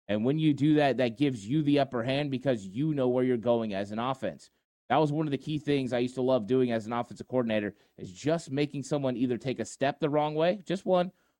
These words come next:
or even just freeze in place. And I knew my guy was gonna run right past him. So that's exactly what the forty-niners are looking to do in this game. They're looking to go ahead and keep that confusion going. Deebo Samuel was highly effective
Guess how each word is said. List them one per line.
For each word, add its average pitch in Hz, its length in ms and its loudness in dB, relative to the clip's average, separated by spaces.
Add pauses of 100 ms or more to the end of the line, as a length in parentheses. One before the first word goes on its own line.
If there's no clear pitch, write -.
(120)
or 156 160 2
even 165 320 0
just 151 260 -2
freeze 156 340 0
in 135 100 -2
place. 139 400 0 (300)
And 113 100 0
I 123 100 2
knew 139 200 0
my 123 160 2
guy 123 220 0
was 110 140 -4
gonna 113 200 -2
run 110 240 0
right 101 200 -2
past 117 340 -4
him. 73 120 -14 (580)
So 131 160 4
that's 135 300 0
exactly 139 600 0
what 120 260 2
the 113 80 -4
forty-niners 123 600 0
are 107 100 0
looking 113 300 -4
to 101 60 -6
do 104 200 -4
in 95 80 -4
this 92 180 -10
game. 110 320 -4 (420)
They're 107 120 -2
looking 135 380 0
to 139 100 -4
go 123 240 2
ahead 123 260 2
and 104 180 -4
keep 131 300 -2
that 135 160 -2
confusion 127 500 -2
going. 101 440 0
Deebo 127 400 0
Samuel 120 480 -2
was 110 180 -4
highly 139 500 -2
effective 120 540 -4